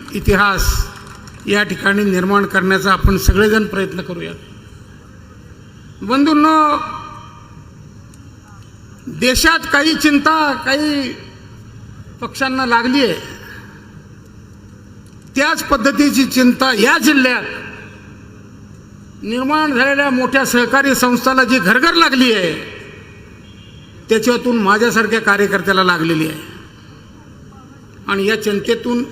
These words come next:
चिंतेतून बाहेर काढण्यासाठी ही निवडणूक जिंकणं आपल्याला अत्यंत गरजेचं आहे.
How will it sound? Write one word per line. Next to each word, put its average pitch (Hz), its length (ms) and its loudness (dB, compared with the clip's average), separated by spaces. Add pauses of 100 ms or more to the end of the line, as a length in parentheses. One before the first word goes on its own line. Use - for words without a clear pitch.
चिंतेतून 226 520 -2
बाहेर 180 260 0
काढण्यासाठी 214 760 -2 (640)
ही 285 180 4
निवडणूक 226 500 4
जिंकणं 190 400 2
आपल्याला 196 380 0
अत्यंत 190 340 -2
गरजेचं 160 500 -2
आहे. - 240 -12